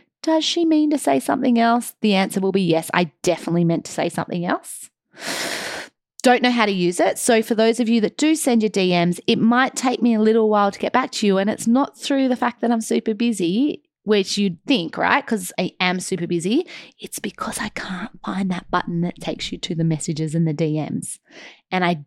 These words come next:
definitely didn't know that there is, like, your normal D Ms,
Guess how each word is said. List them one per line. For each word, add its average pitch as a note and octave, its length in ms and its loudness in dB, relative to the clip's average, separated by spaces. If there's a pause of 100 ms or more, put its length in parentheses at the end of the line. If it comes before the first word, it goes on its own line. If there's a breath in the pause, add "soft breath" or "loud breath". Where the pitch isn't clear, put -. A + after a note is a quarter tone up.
definitely A3+ 580 2
didn't D#3+ 280 -2
know E3+ 260 -2
that - 160 -8
there - 160 -6
is, D3+ 200 -8
like, - 320 -8 (240)
your F#3 160 2
normal G#3 460 4
D E3+ 240 0
Ms, D3+ 360 -2